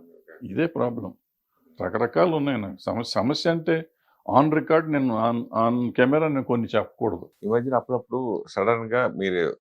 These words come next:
Speaker 2: కొంచెం, ఆ, అంటే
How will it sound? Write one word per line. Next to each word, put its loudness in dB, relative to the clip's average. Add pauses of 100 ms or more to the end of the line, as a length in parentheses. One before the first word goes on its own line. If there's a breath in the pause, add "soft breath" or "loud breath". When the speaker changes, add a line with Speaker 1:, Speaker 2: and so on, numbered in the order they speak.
Speaker 2:
కొంచెం, -4 (320)
ఆ, -2 (1500)
అంటే -4